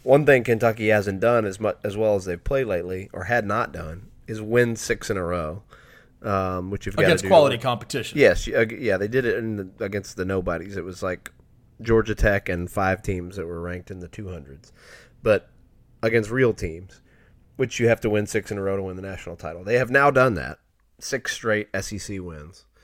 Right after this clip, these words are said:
Speaker 1: and, um, in that,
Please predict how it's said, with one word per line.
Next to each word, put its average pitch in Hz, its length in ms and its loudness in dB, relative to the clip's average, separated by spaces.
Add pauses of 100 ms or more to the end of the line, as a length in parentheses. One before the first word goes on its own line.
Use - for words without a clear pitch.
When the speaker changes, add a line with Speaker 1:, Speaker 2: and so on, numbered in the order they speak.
(460)
Speaker 1:
and, 113 720 -2 (1000)
um, 101 640 -6 (300)
in 180 160 2
that, 165 180 0